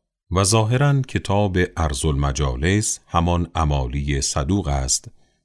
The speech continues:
ولیکن چون مراجعه به امالی شد و در صفحه پنجاه و هشت آن این روایت را نقل می‌کند، ذیل آن را پس از آن که حضرت رسول صلی الله علیه و آله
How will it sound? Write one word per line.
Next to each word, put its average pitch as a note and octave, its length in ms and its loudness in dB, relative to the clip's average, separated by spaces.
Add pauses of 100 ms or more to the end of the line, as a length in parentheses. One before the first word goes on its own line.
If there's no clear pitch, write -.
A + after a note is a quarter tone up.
(100)
ولیکن D#2+ 500 0
چون B2+ 220 0
مراجعه D#2 680 0
به C#2 220 -4
امالی C2 360 -2
شد G#2+ 320 0 (500)
و D2+ 80 -2
در D2 140 0
صفحه F#2 560 0
پنجاه D2 580 0
و C#2 40 -2
هشت G2+ 340 -4
آن C#2 360 -2
این A2 200 0
روایت D2 600 -2
را C#2 160 0
نقل C2 300 -4
می‌کند، E2 580 -2 (760)
ذیل C#2+ 380 0
آن A2+ 280 0
را A2 240 0
پس - 300 -2
از - 220 0
آن B2 220 0
که G#2 300 -2
حضرت E2+ 380 -4
رسول A2+ 520 0
صلی E2+ 340 0
الله A2 480 0
علیه C#2+ 400 0
و C2+ 80 -2
آله C2+ 520 -2